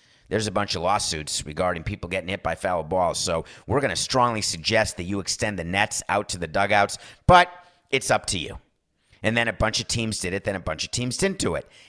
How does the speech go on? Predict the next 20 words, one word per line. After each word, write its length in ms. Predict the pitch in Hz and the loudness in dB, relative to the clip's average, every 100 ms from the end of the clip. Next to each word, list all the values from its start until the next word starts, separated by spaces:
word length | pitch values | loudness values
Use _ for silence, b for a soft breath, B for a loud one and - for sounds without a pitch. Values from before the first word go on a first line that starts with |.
| B | B
And 160 | 85 92 | -2 0
then 80 | 113 | 2
you 100 | 127 | 4
know 140 | 131 | 6
what 140 | 139 | 6
happened? 420 | 131 143 - 160 135 b - | 4 2 0 0 -4 b -10
The 100 | 87 | -4
lawyer 380 | 90 143 180 147 | 2 4 4 0
stepped 400 | - 117 - 110 | 2 0 0 -2
in 100 | 107 | -2
and 100 | 101 | -2
said, 240 | - 73 | -4 0
"That's 320 | 69 92 - | 0 0 -2
no 280 | 92 98 117 | -2 0 0
good. 420 | 120 147 139 123 - _ _ _ _ B B B | 4 6 6 4 -8 _ _ _ _ B B B
You 180 | 92 104 | -2 0
have 280 | 98 117 - | 6 6 4
to 80 | 113 | -2
have 480 | 95 113 110 104 78 | 0 4 4 2 -4
uniform 920 | 98 123 151 - 127 127 127 127 123 | 0 4 4 2 4 6 6 4 -4